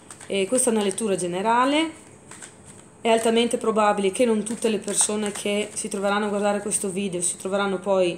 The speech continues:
a riconoscersi nelle cose che dico, ci sta. Se volete una lettura personale sapete come trovarvi, altrimenti potete tranquillamente cambiare canale, cercare un altro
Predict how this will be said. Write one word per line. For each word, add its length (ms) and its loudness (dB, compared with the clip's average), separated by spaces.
a 80 -6
riconoscersi 880 -4
nelle 260 -2
cose 320 -2
che 160 -6
dico, 460 0
ci 140 -6
sta. 420 2
Se 220 0
volete 600 6
una 140 -2
lettura 240 -4
personale 840 -2
sapete 400 2
come 180 -4
trovarvi, 460 2
altrimenti 440 2
potete 480 -6
tranquillamente 640 2
cambiare 400 0
canale, 560 0
cercare 460 -2
un 100 0
altro 560 -6